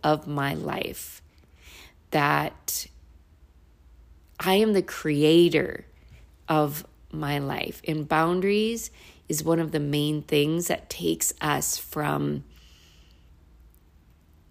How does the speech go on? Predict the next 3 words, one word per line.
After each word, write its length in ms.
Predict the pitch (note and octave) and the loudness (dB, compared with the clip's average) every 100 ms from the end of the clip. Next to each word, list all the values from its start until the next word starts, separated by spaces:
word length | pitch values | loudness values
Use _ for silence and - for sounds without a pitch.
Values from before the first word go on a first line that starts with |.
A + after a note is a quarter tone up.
| - - _ _ - - - | -20 -20 _ _ -20 -20 -6
uh, 140 | D#3+ | -4
drama 800 | C3+ C#3+ C#3+ C#3+ D3 D3 E3 G#3 B3+ - _ _ _ _ _ _ _ - | -2 -2 0 2 2 0 -2 -4 -8 -18 _ _ _ _ _ _ _ -4
to 580 | - E3+ D3+ D3+ C#3+ | 0 4 4 2 0